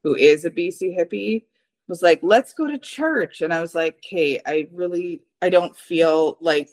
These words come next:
your version of God," which is very, like, I don't know, bigoted.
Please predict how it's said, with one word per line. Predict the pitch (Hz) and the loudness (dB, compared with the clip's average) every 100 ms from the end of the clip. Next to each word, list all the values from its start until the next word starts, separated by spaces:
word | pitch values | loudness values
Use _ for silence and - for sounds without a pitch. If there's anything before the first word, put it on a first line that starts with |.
| _ | _
your | 165 165 165 156 - | -12 -4 -2 -2 -8
version | 180 175 170 170 165 | 2 4 4 0 -6
of | 139 | 0
God," | 151 127 135 143 | 2 4 2 -2
which | 156 160 | -6 -8
is | 147 | -10
very, | 139 131 143 | -6 -4 -4
like, | 131 127 143 _ _ _ _ _ _ _ _ - | -6 -8 -10 _ _ _ _ _ _ _ _ -8
I | 285 | -4
don't | 254 | -2
know, | 151 135 135 - _ _ _ _ - | -2 -4 -6 -10 _ _ _ _ 0
bigoted. | 151 156 147 147 151 - | 2 2 -2 -2 -4 -8